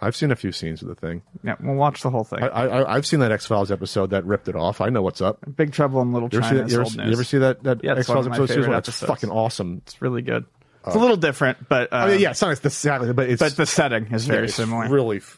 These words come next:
Speaker 1: really good. The, the, I'm telling you, those first two, three seasons of X-Files are banger after banger. I brought that up before.
Speaker 2: Oh, yeah, no, they're
Speaker 1: Um,
Speaker 2: fantastic.
Speaker 1: yeah, that was great. Uh, what, what else is going on here? Uh, Nintendo acquired an animation studio.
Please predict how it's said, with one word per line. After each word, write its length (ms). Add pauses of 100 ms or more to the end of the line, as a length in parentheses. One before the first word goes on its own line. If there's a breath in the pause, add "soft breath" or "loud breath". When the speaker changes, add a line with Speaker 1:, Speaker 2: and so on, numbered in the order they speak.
(140)
Speaker 1:
really 360
good. 200
The, 100 (420 loud breath)
the, 80
I'm 140
telling 220
you, 40
those 160
first 300
two, 100
three 160
seasons 300
of 40
X-Files 440
are 80
banger 600
after 220
banger. 300
I 20
brought 200
that 80
up 80
before. 440
Speaker 2:
Oh, 60
yeah, 160
no, 160
they're 120
Speaker 1:
Um, 60
Speaker 2:
fantastic. 600
Speaker 1:
yeah, 180 (280)
that 100
was 100
great. 220 (600 soft breath)
Uh, 300
what, 160
what 80
else 140
is 80
going 180
on 140
here? 240 (840)
Uh, 340
Nintendo 580
acquired 360
an 60
animation 360
studio. 340